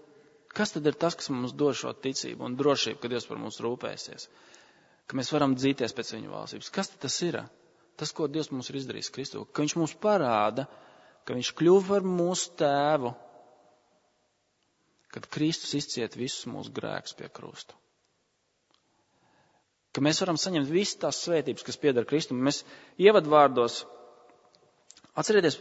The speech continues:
es nezinu, vai jūs ievērojāt pēdējās divas rindiņas, ko mēs lasījām. "Pestīšanas kausu es celšu un piesaukšu Kunga vārdu." Ko tas nozīmē? Viņš saka, "Es pestīšanas kausu celšu."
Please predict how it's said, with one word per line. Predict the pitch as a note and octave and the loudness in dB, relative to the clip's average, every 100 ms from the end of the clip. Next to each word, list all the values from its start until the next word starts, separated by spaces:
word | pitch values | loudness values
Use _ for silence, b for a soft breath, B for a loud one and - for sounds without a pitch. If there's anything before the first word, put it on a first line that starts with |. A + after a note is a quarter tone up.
| - | -4
es | G#3 | -2
nezinu, | G#3+ F3 | 2 6
vai | D3+ | 6
jūs | C#3 G3 | 4 4
ievērojāt | D#3+ B2 B2+ B2 B2 | 4 4 4 2 6
pēdējās | F#3 D#3+ C3+ C3 | 8 8 8 6
divas | D3 - C3 | 2 4 4
rindiņas, | D#3 D3+ B2 A2+ - | 4 4 2 -2 -4
ko | A#2+ | -2
mēs | A#2+ - | -2 -2
lasījām. | B2+ - A#1+ - - - _ _ B B B B B - | -2 -4 -6 -8 -12 -18 _ _ B B B B B 4
"Pestīšanas | F3 - A3 G#3 G#3+ G3 - | 6 6 2 2 2 -2 0
kausu | G3 E3+ D3+ D3+ | 4 4 4 0
es | - | 0
celšu | E3 C#3+ B2 - D3 D3 - - _ _ C#3 | 2 4 4 2 -4 -8 -16 -20 _ _ -8
un | B2 | -4
piesaukšu | C3+ D3 - - | -4 -4 -6 -6
Kunga | D3 B2 A#2 A#2 | -6 -4 -4 -2
vārdu." | A#2 - | -4 -2
Ko | - | -2
tas | - A#3 | 0 0
nozīmē? | F#3 B2+ A2 A2 B B B - | 2 0 -2 -6 B B B -8
Viņš | - | -4
saka, | C3+ | -2
"Es | - - | -2 2
pestīšanas | G#3+ - G3 F#3 D#3 - | 2 4 2 2 -2 -2
kausu | F3+ E3 A#2+ - - | 0 2 0 -4 -6
celšu." | A2 G2 F#2+ - | -6 -6 -8 -12